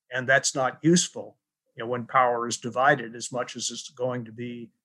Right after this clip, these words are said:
at the beginning of the next administration. So point, point taken. Uh, uh, I'm, uh, I'm still, I'm,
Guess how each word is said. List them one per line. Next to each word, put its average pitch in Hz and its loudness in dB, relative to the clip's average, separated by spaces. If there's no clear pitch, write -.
at 120 -12
the 117 -18
beginning 120 0
of 110 -14
the 117 -18
next 117 -12
administration. 117 -10
So 139 4
point, 185 6
point 196 6
taken. 170 2
Uh, 135 6
uh, 143 4
I'm, 147 4
uh, 139 6
I'm 160 6
still, 214 4
I'm, 143 4